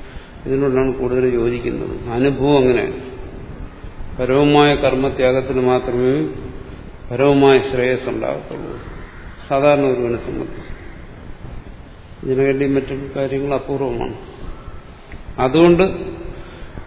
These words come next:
ശങ്കരാചാര്യർ നിർബന്ധമായും ആവശ്യപ്പെടുന്നതാണ്, മോക്ഷം വേണമോ സന്യസിക്കുക. അതെവിടെ ആയാലും ശരി, ഇനി ഗൃഹസ്ഥാശ്രമത്തിൽ ഇരുന്നാലും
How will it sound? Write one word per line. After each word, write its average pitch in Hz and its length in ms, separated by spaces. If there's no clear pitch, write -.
ശങ്കരാചാര്യർ 139 920
നിർബന്ധമായും 156 680
ആവശ്യപ്പെടുന്നതാണ്, 135 800
മോക്ഷം 139 440
വേണമോ 143 340
സന്യസിക്കുക. 123 720
അതെവിടെ 131 320
ആയാലും 151 280
ശരി, - 240
ഇനി 113 80
ഗൃഹസ്ഥാശ്രമത്തിൽ 139 1040
ഇരുന്നാലും 143 480